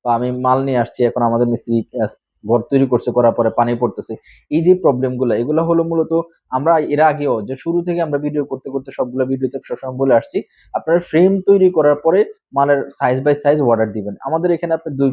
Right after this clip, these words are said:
ফুট, আড়াই ফুট, তিন ফুট, চার ফুট, ছোট বড় যে কোনো সাইজ অর্ডার করবেন, ওই সাইজ মতো আমরা আমাদের কারখানা থেকে তৈরি করে দেবো। যেহেতু আমরা আমাকে সাইজ মতো তৈরি করে দিতে পারতেছি,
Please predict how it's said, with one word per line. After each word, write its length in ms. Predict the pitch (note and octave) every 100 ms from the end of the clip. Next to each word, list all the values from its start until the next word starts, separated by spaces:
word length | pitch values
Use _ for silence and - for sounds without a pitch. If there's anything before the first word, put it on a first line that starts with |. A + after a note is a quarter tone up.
| C3+
ফুট, 220 | C3+ B2+
আড়াই 220 | B2 B2
ফুট, 180 | B2 B2 -
তিন 160 | B2+ A#2+
ফুট, 140 | B2 -
চার 140 | A#2+
ফুট, 160 | A#2+ B2
ছোট 180 | - F3+
বড় 240 | F3+ F#3
যে 140 | E3 D3+
কোনো 180 | D#3 E3
সাইজ 200 | E3+ E3+ _ _ -
অর্ডার 220 | C3+ D#3
করবেন, 260 | E3 F3+ F#3+
ওই 120 | - C#3
সাইজ 240 | C#3+ C#3
মতো 200 | D#3 D3+
আমরা 180 | D3+ C#3
আমাদের 240 | C3 C3+
কারখানা 320 | C#3 B2 B2+ B2
থেকে 160 | C3
তৈরি 240 | B2 C#3 G#2+
করে 200 | G2 G2
দেবো। 120 | F#2 - _ _
যেহেতু 320 | G#2+ C#3+ F3
আমরা 280 | G3+ E3+ G3
আমাকে 300 | F#3 F#3 F#3+
সাইজ 240 | F#3+ C#3 D#3
মতো 200 | E3 E3+
তৈরি 220 | F3 E3
করে 180 | D3 D3
দিতে 200 | D3 D3
পারতেছি, 500 | C3+ - A2+ D#3+